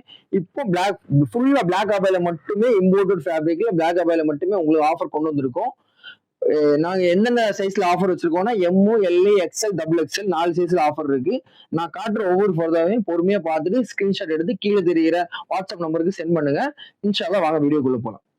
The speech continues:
இது ஃபர்ஸ்ட் ஃபர்தா. எம் சைஸ் தான் இப்ப நான் காட்டிட்டு இருக்கேன் உங்களுக்கு. எம் சைஸ்ல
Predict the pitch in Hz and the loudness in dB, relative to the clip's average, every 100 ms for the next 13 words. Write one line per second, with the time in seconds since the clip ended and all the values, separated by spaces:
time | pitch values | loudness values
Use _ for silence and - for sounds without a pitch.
0 | _ _ _ _ _ _ _ _ _ _ | _ _ _ _ _ _ _ _ _ _
1 | _ _ _ _ - 107 - - _ - | _ _ _ _ -14 -14 -16 -20 _ -6
2 | 165 170 - 165 165 131 214 - _ _ | -4 -6 -4 0 0 2 0 -4 _ _
3 | - - - _ _ - - - _ 156 | -16 -16 -18 _ _ -16 -16 -16 _ -2
4 | 208 226 214 196 233 180 180 165 170 170 | 0 0 -2 -2 -2 -2 -2 -2 0 0
5 | 143 143 127 120 170 294 _ _ _ _ | 2 2 2 2 0 -4 _ _ _ _
6 | _ - 196 240 - 190 165 185 | _ 0 2 2 0 -2 0 0